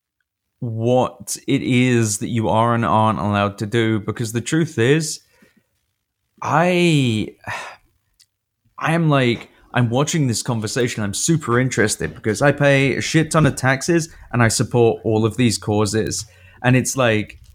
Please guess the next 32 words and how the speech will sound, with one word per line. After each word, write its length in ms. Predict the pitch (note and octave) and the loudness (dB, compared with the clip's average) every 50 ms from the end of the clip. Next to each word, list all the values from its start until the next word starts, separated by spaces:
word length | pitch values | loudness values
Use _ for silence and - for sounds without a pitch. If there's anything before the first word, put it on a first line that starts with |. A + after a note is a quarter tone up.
| - | -4
but 120 | - C#3 A#2+ | -2 0 0
who 200 | A#2 D#3+ G#3 A#3 | 2 0 0 0
are 60 | A3+ | 0
the 100 | F3 D#3 | 0 0
good 260 | - D#3+ F3+ F3+ F3 | 0 0 -2 -2 0
ones? 260 | C#3 A2 G#2 G#2 - | -2 -2 -2 -2 -4
Who 100 | - C3+ | -4 -4
are 40 | C3+ | -4
the 80 | B2 A2+ | -4 -2
bad 280 | A#2 C3+ C#3+ D3 - | 0 0 0 0 -2
ones? 320 | A2 F2+ E2 E2 E2 - - | -4 -6 -6 -6 -8 -6 -2
What 160 | B2 D#3+ F#3 | -2 0 0
is 200 | F#3+ F3+ D3 - | 0 -2 -2 0
the 340 | D3 D3+ C#3+ B2+ A#2+ A2 G#2 | 0 0 2 0 0 -2 -4
solution? 880 | - - - - B2 A2+ B2 D3 D#3+ D#3 - B2+ A2 G2+ F2+ - - - _ _ _ _ _ _ _ _ _ _ _ _ _ | -6 -6 -4 -4 -2 0 0 0 0 0 0 0 -2 -2 -2 -6 -8 -12 _ _ _ _ _ _ _ _ _ _ _ _ _
Is 160 | C3+ B2 B2+ | -2 0 0
it 80 | D#3 C#3 | 0 0
more 200 | A#2+ C3 D3 D3 | 2 2 2 0
tax? 380 | D3+ - A#2+ D3 F3 - - - | 0 0 0 0 0 -2 -4 -6
'Cause 160 | - A2 A#2 | -4 -2 -2
I'm 140 | A#2 A2+ A2+ | 0 0 0
game 240 | A2+ C3 C#3+ C#3+ - | 0 0 0 0 -2
for 100 | - A#2 | -2 0
that. 420 | A2+ C#3 C#3 A2 G2+ - - - - _ _ _ - - _ _ _ _ _ _ - A#2+ A2+ | 0 2 2 2 0 -2 -6 -12 -20 _ _ _ -20 -20 _ _ _ _ _ _ -14 -12 -6
But 500 | - E3 E3+ D#3 C3+ G2+ - - D3 C3 | 0 2 2 2 2 0 -2 -4 -2 0
really, 280 | D#3 G#3+ C4 C4+ A#3+ F#3+ | 0 0 0 0 0 0
it 60 | - - | 0 0
seems 220 | - G3 F3+ - | 0 0 0 0
the 100 | - C3 | 0 -2
real 300 | A2+ A2 D#3 A3 B3 G3 | 0 0 0 0 0 0
solution 560 | - - E3+ D3 C#3+ D#3 F3 - - B2+ A#2+ | 0 0 2 2 2 2 2 0 0 -2 -2
is, 520 | - F#2 D3+ B2+ F#2 F#2 F#2 F#2+ - - | -2 0 0 0 0 -2 -4 -6 -8 -10